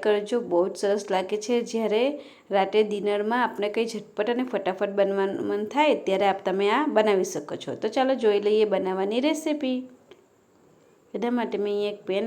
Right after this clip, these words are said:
લઈ લીધું છે, એની અંદર બે ચમચી તેલ એડ કરી દીધું છે અને પછી અડધી ચમચી જેટલું મેં જીરું એડ કરી દીધું છે. જીરું સરસ તતરી જાય ને પછી એની અંદર આપણે આવી લાંબી લાંબી સ્લાઇસવાળી ડુંગળી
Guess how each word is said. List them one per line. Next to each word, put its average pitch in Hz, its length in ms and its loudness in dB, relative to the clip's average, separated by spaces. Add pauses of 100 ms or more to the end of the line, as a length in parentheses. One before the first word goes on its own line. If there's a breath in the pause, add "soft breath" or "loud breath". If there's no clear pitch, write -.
લઈ 208 180 0
લીધું 190 260 -4 (100)
છે, 262 80 -6 (180)
એની 202 280 0
અંદર 226 280 0 (500 loud breath)
બે 190 80 0 (100)
ચમચી 202 420 -2 (340)
તેલ 180 280 2
એડ 180 180 -6
કરી 180 260 -2
દીધું 185 340 -4
છે 294 140 -4 (180)
અને 214 200 -2
પછી 208 320 -2
અડધી 196 300 -2
ચમચી 208 380 -2
જેટલું 196 340 -4
મેં 320 120 2 (580 loud breath)
જીરું 214 320 2
એડ 156 180 -4
કરી 147 200 -4
દીધું 139 300 -8
છે. 180 100 -6 (120)
જીરું 214 320 -6
સરસ 214 320 0
તતરી 247 400 2
જાય 220 240 2
ને 160 80 -8 (420 loud breath)
પછી 208 320 0
એની 214 200 4
અંદર 208 280 4
આપણે 220 240 0 (1500)
આવી 233 260 -4 (240)
લાંબી 202 300 -2
લાંબી 214 260 -2
સ્લાઇસવાળી 220 600 -2
ડુંગળી 214 440 -2